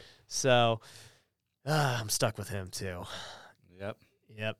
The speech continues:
Speaker 1: He's, you
Speaker 2: Never
Speaker 1: know,
Speaker 2: leaving. <laughs>
Speaker 1: he, yeah, he's never leaving. Um, he actually had the highest viewed episode for a while. Maybe he still, I think we still tell him he does.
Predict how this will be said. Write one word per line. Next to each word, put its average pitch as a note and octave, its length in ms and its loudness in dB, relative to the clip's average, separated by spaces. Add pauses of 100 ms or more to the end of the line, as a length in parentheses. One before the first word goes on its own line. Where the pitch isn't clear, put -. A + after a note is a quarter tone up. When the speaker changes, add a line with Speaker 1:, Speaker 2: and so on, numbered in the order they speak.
Speaker 1:
He's, A2 520 -8 (240)
you A#2+ 160 -4
Speaker 2:
Never C3 140 4
Speaker 1:
know, F2+ 60 -4
Speaker 2:
leaving. F2 440 -6 (100)
<laughs> - 100 -12
Speaker 1:
he, F3+ 400 0 (260)
yeah, G2 140 -6
he's A2+ 240 -4
never G2+ 260 -4
leaving. F2 340 -12 (280)
Um, A2+ 420 -4 (380)
he C#3+ 260 2
actually C#3 340 2
had B2 220 2
the A2+ 100 0
highest A#2+ 460 0
viewed A2+ 240 -2
episode B2+ 640 -2 (840)
for G#2 500 0 (600)
a G#2 80 -10
while. F#2 420 -4 (240)
Maybe G#2 220 -6
he G2 80 -10
still, G2+ 340 -6
I C#3 80 0
think C4+ 220 -6
we A3 100 -2
still A2+ 300 -4
tell G2 260 -8
him F#2 60 -8
he F#2+ 100 -8
does. E2+ 380 -12